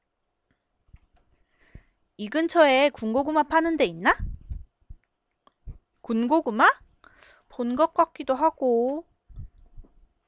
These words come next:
날씨 추워지니까 엄마가 드시고 싶다고 사오라네. 아, 오늘 아침에 보니까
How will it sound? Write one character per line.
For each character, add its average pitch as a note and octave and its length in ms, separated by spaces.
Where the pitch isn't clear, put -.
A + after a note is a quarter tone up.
날씨 A3+ 340
추워지니까 F4 880
엄마가 A3+ 380
드시고 A3+ 380
싶다고 A#3 400
사오라네. D#4 720
아, C#4+ 160
오늘 A#3+ 260
아침에 D4+ 380
보니까 C4 580